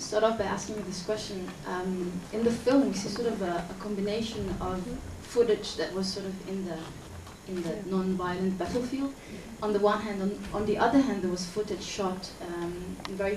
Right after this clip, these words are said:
private surroundings in the homes of the main characters, and I was wondering if you could tell us a little bit more about that, and also if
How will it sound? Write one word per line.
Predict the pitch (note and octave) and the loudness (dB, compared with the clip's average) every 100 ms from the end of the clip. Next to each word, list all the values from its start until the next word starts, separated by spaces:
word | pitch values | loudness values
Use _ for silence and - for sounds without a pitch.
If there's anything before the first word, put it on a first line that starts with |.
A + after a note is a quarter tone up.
| G#3 | 0
private | G#3 G3 G3 G3 | 4 4 4 2
surroundings | G#3 G3 G3 F#3+ F#3 F3 | 2 4 4 4 2 0
in | F3+ | 2
the | F3 | 2
homes | E3+ F#3+ G3+ G3 | 4 4 2 0
of | F#3 | -2
the | F3 | -2
main | F3+ F3+ F#3 | 0 2 2
characters, | F#3+ F#3+ - E3+ | 0 0 -2 -6
and | E3 F3 | -4 -4
I | F3 | -6
was | F3+ | -8
wondering | F#3 G3+ F#3+ F3+ | -6 -4 -4 -4
if | F3+ | -2
you | E3+ - - - - | -4 -4 -12 -14 -10
could | A3 - | -8 0
tell | G#3 G3 | 2 2
us | F#3+ F#3+ | 0 0
a | |
little | G3 G3+ | -2 0
bit | F#3+ | 0
more | F#3+ F#3 E3 D#3+ F3+ | 0 4 6 6 4
about | F3+ F3 | 4 4
that, | G3 F#3 F3 | 6 4 4
and | F3+ | 2
also | F3+ - | 0 -2
if | - | -4